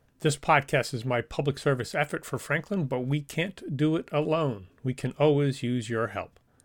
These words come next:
How can you help? If you can use the information that you find here, please tell your friends and neighbors.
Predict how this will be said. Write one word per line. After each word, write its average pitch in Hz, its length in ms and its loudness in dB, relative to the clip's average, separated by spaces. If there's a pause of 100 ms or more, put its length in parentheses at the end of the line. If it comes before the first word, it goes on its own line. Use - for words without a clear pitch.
(340)
How 139 160 4
can 180 160 0
you 196 140 2
help? 233 280 2 (640)
If 165 100 -2
you 208 120 2
can 185 140 2
use 226 200 4
the 202 80 2
information 165 520 2
that 139 160 -2
you 139 60 2
find 175 300 0
here, 117 180 -2
please 190 440 0
tell 147 260 4
your 135 240 4
friends 123 480 -2
and 117 160 -2
neighbors. - 480 -12